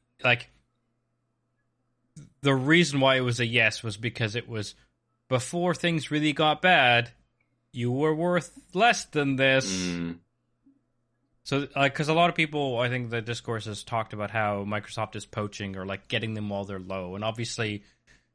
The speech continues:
Speaker 1: you offer more than it's currently worth, otherwise they won't accept it.
Speaker 2: Absolutely.
Speaker 1: So that, that's kind of the case, but, like, even when the, the lawsuits weren't as bad, it was still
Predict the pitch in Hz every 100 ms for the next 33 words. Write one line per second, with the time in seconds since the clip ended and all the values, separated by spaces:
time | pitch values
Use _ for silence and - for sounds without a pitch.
0 | _ - 120 120 123 117 113 127 110 104
1 | 110 110 107 104 - 107 101 101 101 98
2 | 98 - 101 101 101 98 101 98 95 95
3 | 98 - 110 104 104 - - 90 90 110
4 | 107 - 120 - - 143 170 185 175 190
5 | 190 214 202 - 135 - _ - 139 127
6 | - _ _ _ _ - 170 175 170 156
7 | 156 139 139 135 - - 131 123 127 120
8 | 127 - 117 123 120 _ _ _ _ _
9 | _ _ _ - 123 120 104 - 107 117
10 | 165 196 - - - 120 135 123 - -
11 | 139 131 120 104